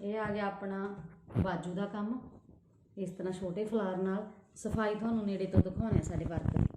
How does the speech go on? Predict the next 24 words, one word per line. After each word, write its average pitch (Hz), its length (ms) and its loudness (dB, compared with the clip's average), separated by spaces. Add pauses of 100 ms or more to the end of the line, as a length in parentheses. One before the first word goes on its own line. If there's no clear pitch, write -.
(200)
ਦੇਖੋ 185 200 -4
ਕਿੰਨਾ 185 320 -6
ਸਾਫ਼ 180 340 -4
ਸੁਥਰਾ 196 240 -8
ਕੰਮ 160 320 -8
ਹੈ 139 60 -10
ਜੀ। - 120 -18 (1200)
ਇਹਦੇ 208 160 -2
ਨਾਲ 220 320 0 (360)
ਹੀ, 233 320 -6 (260)
ਅਹ, 196 200 -2
ਲਵੈਂਡਰ 190 380 0
ਸ਼ੇਡ 202 360 -4
ਦੀ 196 260 -4 (300)
ਬਾਟਮ 180 400 -2
ਹੈ, 220 100 -6 (460)
ਤੁਸੀਂ 214 200 -4
ਬਾਟਮ 185 340 2
ਤੇ 202 140 0
ਵੀ 247 80 2
ਵਰਕ 226 260 0
ਕਰਵਾ 208 320 2
ਸਕਦੇ 214 360 0
ਹੋ। 277 220 -4